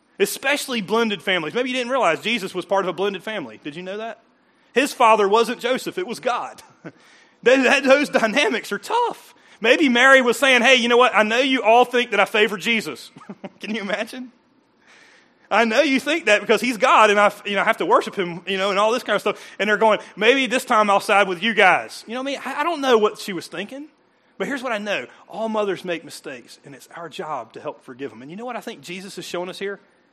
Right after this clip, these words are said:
How to forgive. Maybe you didn't know that. Because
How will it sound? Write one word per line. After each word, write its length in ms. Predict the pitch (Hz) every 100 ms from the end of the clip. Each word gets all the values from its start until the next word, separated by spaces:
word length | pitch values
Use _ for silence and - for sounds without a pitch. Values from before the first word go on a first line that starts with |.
| _ _
How 180 | - 160
to 80 | 156
forgive. 500 | - 139 120 127 156 _ _ _ _ _ _ _ _ _ _ _ -
Maybe 160 | 180
you 60 | 220
didn't 160 | 214 180
know 140 | 185
that. 180 | 110 101 _ _ _ _ _ _ _ _ _
Because 300 | 214 233 214